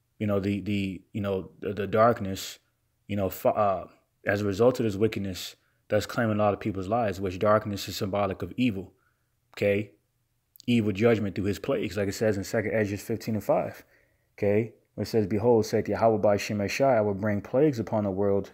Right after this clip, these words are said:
the sword, famine, death, and destruction." You see, verse six.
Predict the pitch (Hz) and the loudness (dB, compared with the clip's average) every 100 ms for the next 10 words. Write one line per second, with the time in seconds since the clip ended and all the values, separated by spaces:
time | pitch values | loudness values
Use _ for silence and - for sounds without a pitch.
0 | - 92 - 120 117 117 131 - - - | -8 -6 -4 0 4 4 2 -6 -12 -4
1 | 104 107 120 131 104 107 117 - - _ | 0 0 0 -2 2 4 4 -2 -18 _
2 | _ 117 107 113 - 220 - 87 - _ | _ 0 2 2 0 -2 -6 -10 -14 _
3 | _ _ _ _ 104 - 113 139 - - | _ _ _ _ -10 -2 0 -2 -8 -10
4 | 92 107 101 196 196 - - | 2 2 4 2 2 -2 -16